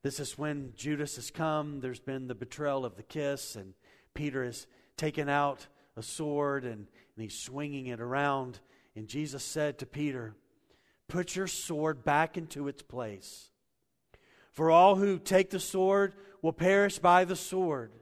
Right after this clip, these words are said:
Do you think that I cannot," listen what Jesus says, "do you think that I cannot appeal to my Father, and he will at once send me,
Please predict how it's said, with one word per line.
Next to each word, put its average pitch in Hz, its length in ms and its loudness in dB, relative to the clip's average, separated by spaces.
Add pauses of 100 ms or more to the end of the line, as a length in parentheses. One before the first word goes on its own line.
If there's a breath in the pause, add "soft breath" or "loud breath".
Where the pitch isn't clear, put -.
(760 soft breath)
Do 165 80 -2
you 202 140 0
think 202 280 2
that 180 140 6
I 190 140 12
cannot," 196 540 2
listen 190 220 -2
what 208 160 -2
Jesus 156 280 -10
says, 156 260 0 (280 loud breath)
"do 147 80 -4
you 214 140 2
think 214 300 0
that 202 140 6
I 196 140 12
cannot 220 560 4 (220 loud breath)
appeal 254 720 8 (180 loud breath)
to 214 140 0
my 226 540 10 (140)
Father, 208 1040 10 (340 loud breath)
and 180 160 2
he 247 240 8
will 269 260 12
at 190 360 8
once 202 840 6 (300 soft breath)
send 247 520 4
me, 202 500 4